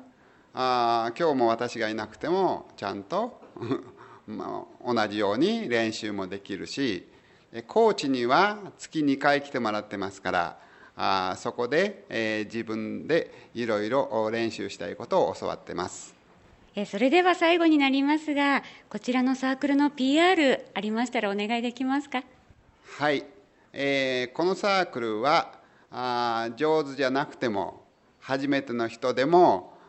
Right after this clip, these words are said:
Speaker 1: 卓球をやりたいという気持ちがあれば、誰でも結構です。そういうことで、だいたい一年、二年経てば、だいたいラリーが続くくらいの腕にはなると思いますから、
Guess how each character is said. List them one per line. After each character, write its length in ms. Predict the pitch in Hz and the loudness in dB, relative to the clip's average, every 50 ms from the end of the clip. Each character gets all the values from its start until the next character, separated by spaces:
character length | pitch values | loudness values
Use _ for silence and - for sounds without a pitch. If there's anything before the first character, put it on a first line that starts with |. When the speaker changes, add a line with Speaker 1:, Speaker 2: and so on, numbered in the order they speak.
| - - _ | -20 -18 _
Speaker 1:
卓 300 | - 120 123 123 - - | -4 -2 -2 -4 -4 -6
球 160 | - 143 139 135 | -4 -2 0 2
を 100 | 123 120 | 2 2
や 160 | 113 117 131 | 2 0 0
り 80 | 147 | 0
た 180 | 139 - 165 156 | 0 2 2 2
い 80 | 151 143 | 2 2
と 260 | - 82 78 - - - _ _ _ _ - 180 | -2 -4 -4 -4 -10 -20 _ _ _ _ -10 -4
い 120 | 135 160 170 | 0 0 2
う 140 | 165 156 - | 2 0 -2
気 140 | - - | -4 -4
持 140 | 139 147 139 | -2 -2 -2
ち 140 | 139 143 135 | -2 -2 -4
が 160 | 127 120 - 131 | -4 -4 -4 -2
あ 60 | 135 131 | -2 -2
れ 140 | 120 113 | -2 -2
ば、 400 | 110 - 160 190 208 208 - - - - - - - | -2 0 2 2 0 0 -6 -16 -20 -20 -20 -20 -8
誰 240 | - 139 135 139 135 | -2 2 2 2 2
で 120 | 117 110 | 2 -2
も 160 | 104 95 101 - | -4 -4 -6 -6
結 240 | - 143 147 - | -6 -6 -6 -6
構 180 | - - 113 101 | -2 0 0 2
で 140 | 92 92 90 | 0 -2 -6
す。 320 | - - 90 82 82 - - _ _ _ - _ _ | -6 -8 -8 -8 -8 -10 -16 _ _ _ -20 _ _
そ 240 | - - - 165 175 | -12 -4 0 0 2
う 60 | 175 | 2
い 80 | 175 170 | 2 0
う 60 | 170 | -2
こ 140 | 170 - 156 | -2 -2 -2
と 120 | - 139 131 | -2 -2 -4
で、 380 | 120 151 170 202 202 202 - - - - - - _ _ _ _ _ - _ _ - | 0 2 2 2 2 -2 -6 -16 -20 -20 -20 -20 _ _ _ _ _ -20 _ _ -2
だ 160 | 156 165 170 | -2 0 0
い 80 | 170 | 0
た 200 | 170 170 175 170 | 0 2 2 4
い 60 | 160 - | 2 2
一 260 | - 139 - 170 180 | -2 -6 -6 -2 0
年、 200 | 175 160 147 147 | 2 2 2 2
二 80 | 151 151 | 2 2
年 200 | 151 139 127 117 | 0 0 -2 -4
経 140 | - 120 120 | -4 -6 -6
て 140 | - 104 | -6 -4
ば、 360 | 92 117 139 185 214 220 - - - - - - - - | 0 2 2 2 2 0 -6 -16 -20 -20 -18 -18 -14 -6
だ 160 | 117 117 117 120 | -2 0 0 0
い 100 | 120 - | 0 -2
た 140 | 156 160 | -2 -2
い 80 | 156 143 | 0 2
ラ 160 | 139 139 135 | 4 4 4
リ 200 | 131 127 123 120 | 4 2 -2 -4
ー 20 | 110 | -2
が 120 | 107 104 | -4 -4
続 260 | - 120 117 113 131 | -4 -6 -10 -10 -10
く 160 | - - - | -12 -14 -12
く 100 | - 139 | -4 0
ら 160 | 123 110 98 98 | 2 2 4 2
い 60 | 98 | 2
の 340 | 113 156 190 233 240 - - - - _ - | 4 4 4 4 2 0 -8 -20 -20 _ -10
腕 220 | 120 120 131 127 120 | -8 -4 -2 -2 -2
に 100 | 120 123 | -2 -2
は 100 | 123 117 | -2 0
な 140 | 120 127 127 | 0 0 -2
る 80 | 120 | -2
と 100 | 120 110 | -2 -4
思 160 | 92 92 98 | -4 -4 -4
い 60 | 101 98 | -4 -4
ま 140 | 95 92 | -6 -8
す 120 | 98 - - | -10 -10 -8
か 120 | - 156 | -2 2
ら、 240 | 180 170 120 - - | 4 4 4 4 0